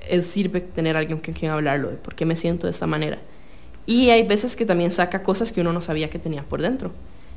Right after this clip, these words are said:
Entonces, si ya es alguien con quien has jugado, ya uno se lo conoce, uno ya sabe cómo llevarlo.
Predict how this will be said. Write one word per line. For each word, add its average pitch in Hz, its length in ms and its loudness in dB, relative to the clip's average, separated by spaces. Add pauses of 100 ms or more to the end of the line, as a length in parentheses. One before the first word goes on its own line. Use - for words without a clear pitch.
Entonces, 208 280 4
si 226 100 4
ya 233 100 8
es 269 80 2
alguien 349 240 6
con 302 80 -2
quien 247 160 4
has 254 60 -2
jugado, 233 340 8
ya 208 160 4
uno 214 100 2
se 247 80 0
lo 220 100 0
conoce, 175 300 0
uno 185 120 0
ya 165 100 -2
sabe 165 220 -2
cómo 165 180 -2
llevarlo. 160 420 -2